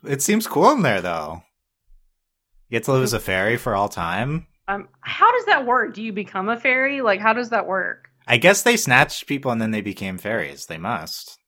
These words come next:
Speaker 2: I guess that's, that seems what it was implied.
Speaker 1: Yeah. Look,
Speaker 2: No, I'm good.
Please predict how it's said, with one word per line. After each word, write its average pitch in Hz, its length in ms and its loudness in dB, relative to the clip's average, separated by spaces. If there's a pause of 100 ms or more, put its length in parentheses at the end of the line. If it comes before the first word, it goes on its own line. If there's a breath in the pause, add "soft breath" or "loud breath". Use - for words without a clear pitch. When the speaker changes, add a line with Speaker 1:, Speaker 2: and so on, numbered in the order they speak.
Speaker 2:
I 196 80 -10
guess 226 260 -2
that's, 202 180 -8
that 220 280 0
seems 277 300 -2
what 254 100 -2
it 220 80 0
was 196 260 0
implied. 175 600 -2 (180)
Speaker 1:
Yeah. 76 400 -2 (640)
Look, - 160 2
Speaker 2:
No, 196 60 6
I'm 185 240 2
good. 160 360 -4